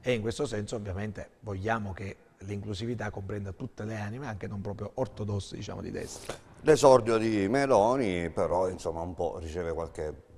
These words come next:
Speaker 2: bacchettata.
Speaker 1: Le posso dire una cosa, le bacchettate delle opposizioni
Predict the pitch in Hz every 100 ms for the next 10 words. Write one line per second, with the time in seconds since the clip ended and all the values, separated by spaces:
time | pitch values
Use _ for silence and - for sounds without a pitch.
0 | 80 73 - 87 - 73 69 71 78 67
1 | 69 67 69 - 165 147 143 151 160 123
2 | 104 117 101 - 117 110 117 - 110 -
3 | - 156 135 117 110 107 - 104 92 -
4 | - 127 120 104 98